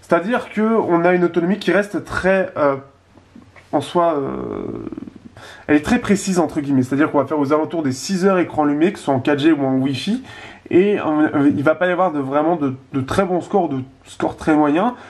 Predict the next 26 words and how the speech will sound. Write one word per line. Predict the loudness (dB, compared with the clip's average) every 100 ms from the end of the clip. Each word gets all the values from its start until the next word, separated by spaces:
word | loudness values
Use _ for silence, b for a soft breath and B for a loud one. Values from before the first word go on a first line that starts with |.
| B B
Il | 2
va | 2
rester | 0 -6
vraiment | -4 0 0
dans | -2
cette | -4 -4
zone-là, | 0 2 2
entre | 0 -4
cinq | -6 -2 -2 -2
et |
six | -6 -4 0
heures | 2
écran | 0 -2 -2
allumé. | 0 -2 -4 -6 B B B
Donc | 2 4
ça | 4 2
reste | 2 0 -8 -8 -14 _ _ _ _ _
assez | -4 -4 2 6 8 6
moyen, | 6 2 2 -2 -2 -2
c'est | -4 -10 -16 -2
dans | 2
la | 2
moyenne | 4 4 4 4 2 0 -2
un | -2
peu | 4
haute, | 4 4 -2